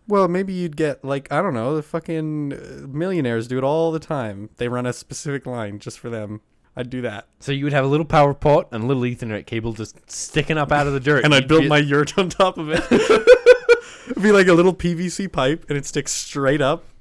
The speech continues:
Speaker 1: Like, it sticks, like, a foot up, and I would just splice <laughs> everything onto it and put my yurt right on top of it. Easy. What's the issue here? I don't understand.
Speaker 2: I can imagine talking to this dude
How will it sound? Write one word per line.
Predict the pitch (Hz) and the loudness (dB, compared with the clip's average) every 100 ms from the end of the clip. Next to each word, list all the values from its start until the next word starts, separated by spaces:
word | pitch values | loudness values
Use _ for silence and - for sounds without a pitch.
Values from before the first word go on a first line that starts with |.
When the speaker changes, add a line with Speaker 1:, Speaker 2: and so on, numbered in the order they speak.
| - | -8
Speaker 1:
Like, | 131 | -6
it | 113 | -6
sticks, | - 143 - | -8 -8 -6
like, | 139 | -6
a | 120 | -6
foot | - 165 170 | 0 0 2
up, | 135 - - | -2 -2 -6
and | 131 | -2
I | 127 | -2
would | 123 | -2
just | 127 - | -6 -8
splice | - 131 139 139 - | -12 -4 -4 -2 -4
<laughs> | |
everything | 156 151 156 139 | -4 -4 -4 -4
onto | 143 151 147 | -4 -6 -6
it | 135 185 _ - _ - | -6 -8 _ -20 _ -4
and | 180 151 | -2 -2
put | 170 | -4
my | 160 151 | -4 -4
yurt | 160 170 | -4 -6
right | 123 135 | -4 -4
on | 139 | -4
top | 160 156 - - | -6 -10 -10 -18
of | 147 | -20
it. | _ _ _ | _ _ _
Easy. | 160 165 104 107 _ _ _ _ _ _ _ _ _ - | -10 -8 -10 -16 _ _ _ _ _ _ _ _ _ -8
What's | 131 131 | -8 -6
the | 127 123 | -6 -6
issue | 139 110 107 | -6 -8 -8
here? | 101 | -8
I | 104 | -8
don't | 113 107 | -8 -8
understand. | 107 104 117 113 104 107 _ _ _ | -10 -10 -10 -10 -12 -16 _ _ _
Speaker 2:
I | 156 | -8
can | 233 | -8
imagine | 208 160 170 139 127 104 107 135 _ _ _ | -6 -2 -4 -4 -10 -12 -16 _ _ _ _
talking | 139 131 135 | -10 -8 -8
to | |
this | 104 104 92 | -10 -12 -12
dude | 104 104 90 80 | -10 -10 -12 -18